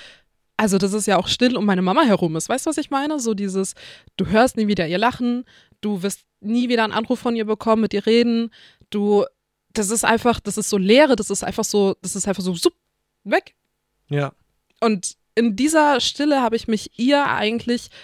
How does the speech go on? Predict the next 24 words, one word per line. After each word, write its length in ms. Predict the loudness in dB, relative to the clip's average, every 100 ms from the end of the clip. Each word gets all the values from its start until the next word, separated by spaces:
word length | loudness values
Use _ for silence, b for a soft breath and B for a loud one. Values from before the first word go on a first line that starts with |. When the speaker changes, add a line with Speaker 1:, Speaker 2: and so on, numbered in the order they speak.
| B B
Speaker 1:
auf 180 | 0
einer 80 | 2
negativen 520 | 2 2 0 0 -2
Art 200 | -2 -2
und 140 | -2 0
Weise, 260 | 0 0
weißt 200 | -2 -2
du, 40 | -2
wieder 140 | -2
näher 260 | 0 2 0
geführt 380 | -2 -2 0 0
im 100 | 0
Sinne 220 | 0 0
von, 340 | 2 2 2 B B B
das 200 | 2 2
ist 140 | -2 -2
genau 400 | 0 4 4 4
der 140 | 0
Schmerz, 420 | -2 0 2 0
die 140 | -4 -6
Trauer, 400 | 0 2 4 2
die 180 | -4
ich 240 | -6 -6 -8
gerade 500 | 2 4 4 2